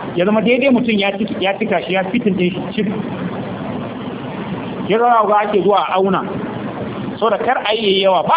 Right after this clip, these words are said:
a ma so a maka allowance. Ba wani allowance. Kuma wanda ya fi son ka fa shi zai maka wannan. In ya ce, "Kai zai faɗi da yawa, kar ku buɗe ya faɗi da yawa." A, a sa ka daidai. Kuma son naka kenan.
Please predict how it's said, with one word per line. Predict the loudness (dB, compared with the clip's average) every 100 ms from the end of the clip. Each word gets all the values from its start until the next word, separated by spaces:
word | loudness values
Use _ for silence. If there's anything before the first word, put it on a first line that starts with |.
| 4
a |
ma | 4 4
so | 2
a |
maka | 4 2 0
allowance. | 2 2 2 -2 -8 -6 -6 -6 -6 -6 -8 -8 0
Ba | 4 4
wani | 4
allowance. | 2 4 2 -2 -8 -8 -8 -8 -6 -6 -8 -8 -6 -6 -8 -8 -8 -8 -2
Kuma | 2
wanda | 4 4
ya | 2
fi | 2
son | 2
ka | 2
fa | 0
shi | 2 2
zai | 2
maka | 2
wannan. | 2 0 -2 -4 -6 -8 -8 -6 -4 -4 -4 -8 -2
In | 2
ya | 2 0
ce, | -2
"Kai | 0 2 2
zai | 2
faɗi | 2 2 4
da | 4
yawa, | 4 4 2
kar | 0
ku | 0
buɗe | 2 2 4
ya | 4
faɗi | 2 2 2
da |
yawa." | 4 4 0 -4 -6 -8 -8 -8 -4
A, | -2 0 -2
a |
sa | -2 0
ka | 2
daidai. | 4 4 4 2 -2 -6 -8 -8 -8 -6 -6 -6 -8 -10 -10 -10 -10 -10 -6 0
Kuma | 2 4
son | 4
naka | 2 2 0
kenan. | -2 -2